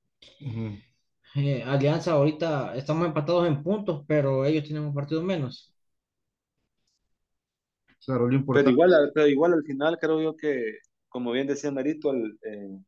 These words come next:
Speaker 3: para mí, este, terminar primero, pues, o segundo de, de Natal las posiciones, creo yo, creo yo que el,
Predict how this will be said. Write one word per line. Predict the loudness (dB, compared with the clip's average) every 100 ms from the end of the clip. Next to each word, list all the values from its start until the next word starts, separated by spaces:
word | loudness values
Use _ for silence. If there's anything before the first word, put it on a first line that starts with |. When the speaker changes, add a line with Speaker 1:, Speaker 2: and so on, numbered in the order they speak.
| _ _ _ _ _ _ _
Speaker 3:
para | -4 -2 0
mí, | 2 4 4 2 -2 -6
este, | -6 -6 -4 0
terminar | 2 2 2 0
primero, | 2 4 4 4 2
pues, | 0
o | 2 0
segundo | -2 -2 0 2 0
de, | 0
de | -4
Natal | -10 -6 -2 -2
las | -2
posiciones, | -8 -12 -10 -8 -6 -2
creo | 2 2 2
yo, | -4 -6
creo | -2 0
yo | 0 0
que | -4
el, | -4 -6